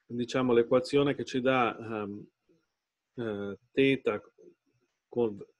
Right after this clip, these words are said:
verso la profondità Z è l'equazione di Richards, quindi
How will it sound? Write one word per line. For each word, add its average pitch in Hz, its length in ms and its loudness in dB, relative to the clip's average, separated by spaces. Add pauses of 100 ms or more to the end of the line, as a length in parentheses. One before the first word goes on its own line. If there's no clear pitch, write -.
verso 123 380 -2
la 117 140 2
profondità 117 800 -4
Z 104 100 -8 (1200)
è 147 120 2
l'equazione 123 600 2
di 117 120 -2
Richards, 104 560 -4
quindi 123 460 0